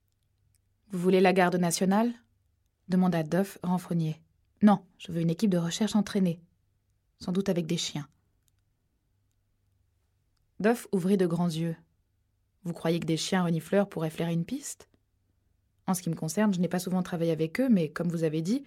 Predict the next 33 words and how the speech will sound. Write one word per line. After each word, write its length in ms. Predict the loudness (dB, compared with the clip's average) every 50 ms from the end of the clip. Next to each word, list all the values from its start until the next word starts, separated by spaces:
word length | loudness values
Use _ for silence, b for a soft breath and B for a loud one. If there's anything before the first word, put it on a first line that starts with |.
| b b b b b b b b b b b _
il 60 | -10
faut 100 | -8 -6
compter 260 | -4 -4 -2 -2 0 2
une 120 | 2 4
bonne 200 | 6 6 6 6
douzaine 260 | 6 4 4 2 2
de 80 | 2 0
kilomètres 480 | 0 -2 -2 2 2 2 2 2 -2
entre 240 | -6 -10 -8 -4 -4
le 80 | -2 2
départ 360 | 4 2 4 4 2 0 0
du 100 | -2 -4
sentier 360 | -4 -4 -4 -4 0 0 0
et 40 | 2
le 80 | 0 -2
sommet. 440 | -2 0 4 4 6 4 4 0 -4 -10 _ _ _ _ _ _ _ _ _ _ _ _ _ _ _ _ _ _ _ _ _ _ _ _ -8
Est-ce 140 | -8 -6 -4
qu'un 120 | -4 -4
chien 220 | -2 0 0 0
peut 100 | 2 0
vraiment 300 | 0 0 0 0 0 0
sentir 340 | 0 -2 -4 -4 -2 0 0
les 220 | 0 0 0 -2 -2
effluves 340 | -4 -4 -4 -4 -2 -2
d'un 160 | -2 -2 -4 -4
corps 280 | -2 0 0 0 0
en 80 | 0 -2
décomposition 760 | -2 -4 -4 -4 -6 -6 -4 -6 -6 -6 -8 -4 0 0 0
à 100 | 0 0
douze 300 | 0 0 0 0 0 -2
kilomètres 420 | -4 -2 -2 0 0 -2 -2 -4
de 100 | -2 -2
là ? » « 200 | 0 0 0 -2